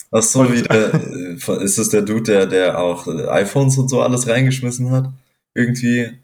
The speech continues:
Speaker 2: Ich, ich weiß nicht, nee, aber d-,
Speaker 1: Kenny
Speaker 2: also der
Speaker 1: O-
Speaker 2: Mixer ist wohl sehr gut, ja, der schafft wohl alles.
Speaker 1: Kenny
Speaker 2: Aber ich hab hier
Speaker 1: Beats
Speaker 2: nur so
Speaker 1: oder
Speaker 2: einen,
Speaker 1: so.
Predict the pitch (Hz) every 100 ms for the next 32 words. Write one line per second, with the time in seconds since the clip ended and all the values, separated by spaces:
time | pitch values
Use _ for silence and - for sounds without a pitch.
0 | _ 131 113 135 120 - 113 110 110 117
1 | 120 117 113 110 107 107 101 107 _ -
2 | - 113 113 117 123 135 - 131 123 127
3 | 123 113 113 110 107 104 110 107 107 110
4 | 107 110 107 110 104 104 107 107 - _
5 | _ _ _ - 107 110 190 - - 127
6 | 127 120 127 123 -